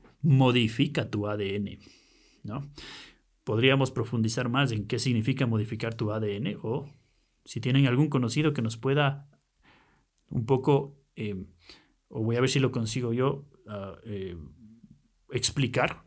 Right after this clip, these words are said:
pues lo hacemos un programita con, con el exp-,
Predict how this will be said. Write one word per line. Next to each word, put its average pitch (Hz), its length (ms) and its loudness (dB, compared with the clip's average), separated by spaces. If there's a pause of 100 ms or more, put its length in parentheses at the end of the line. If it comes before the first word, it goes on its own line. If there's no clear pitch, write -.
(160)
pues 104 140 -4
lo 101 100 -4
hacemos 117 340 -2
un 127 80 0
programita 147 500 2 (500)
con, 151 680 0 (800)
con 175 480 4
el 165 440 4 (440)
exp-, 165 360 -4